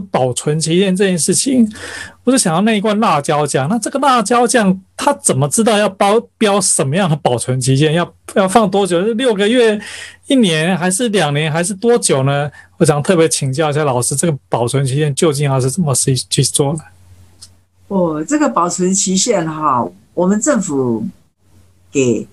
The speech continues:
Speaker 2: 所有卖家一个最大的权利，就是说保存期限由业者自己标，那业者要怎么标？哦，今天我做出这个食品，保存期限要多长？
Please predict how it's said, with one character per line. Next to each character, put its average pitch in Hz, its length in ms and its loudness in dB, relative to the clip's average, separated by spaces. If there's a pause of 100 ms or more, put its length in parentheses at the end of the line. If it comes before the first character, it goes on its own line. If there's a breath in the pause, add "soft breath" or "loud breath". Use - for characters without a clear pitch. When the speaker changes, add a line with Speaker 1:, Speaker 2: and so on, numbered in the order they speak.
(180)
Speaker 2:
所 220 240 0
有 151 160 0
卖 175 240 -2
家 156 400 -2
一 170 80 0
个 160 140 -2
最 190 200 0
大 160 200 -2
的 135 120 -4
权 131 360 -4
利， 143 200 2 (200)
就 180 120 -2
是 170 140 0
说 156 240 0
保 151 180 0
存 170 200 -4
期 190 200 -4
限 196 320 -2
由 156 220 2
业 202 180 2
者 120 240 -4
自 151 160 -4
己 - 220 -8 (100)
标， 143 320 0 (300)
那 262 160 -4
业 311 180 2
者 143 140 -4
要 165 100 0
怎 170 160 -6
么 117 140 0
标？ 131 400 -2 (280)
哦， 147 120 -4
今 214 160 0
天 226 100 2
我 147 120 0
做 180 180 2
出 170 160 -6
这 175 100 0
个 160 120 0
食 147 200 -2
品， 131 240 -2
保 117 140 -2
存 127 180 -2
期 139 200 -4
限 156 160 -4
要 147 160 -2
多 139 200 -2
长？ 120 300 -6